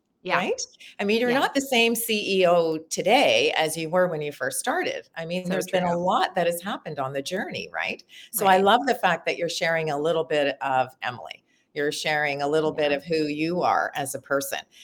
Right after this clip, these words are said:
Speaker 2: which I think, uh, is a really lovely way for people to make a connection, because it's trust and integrity that helps us build a business, right?
Speaker 1: Absolutely.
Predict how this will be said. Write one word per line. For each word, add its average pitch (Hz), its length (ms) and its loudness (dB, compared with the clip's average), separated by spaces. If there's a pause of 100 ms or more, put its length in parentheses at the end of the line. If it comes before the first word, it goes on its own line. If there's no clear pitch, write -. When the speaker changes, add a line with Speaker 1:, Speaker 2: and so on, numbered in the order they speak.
(160)
Speaker 2:
which 160 200 2
I 147 140 2
think, 156 380 -6
uh, 135 180 0
is 156 140 -2
a 165 80 0
really 170 260 4
lovely 151 400 4
way 127 320 0
for 170 160 -6
people 196 300 -6
to 196 100 -8
make 175 180 -2
a 180 60 -4
connection, 180 540 -4
because 156 340 0
it's - 180 0 (100)
trust 247 340 -2
and 202 80 0
integrity 180 720 -2
that 139 120 -2
helps - 380 -4
us 139 120 -2
build 135 280 -2
a - 40 -4
business, - 560 -8
right? 123 360 -8
Speaker 1:
Absolutely. 160 960 -10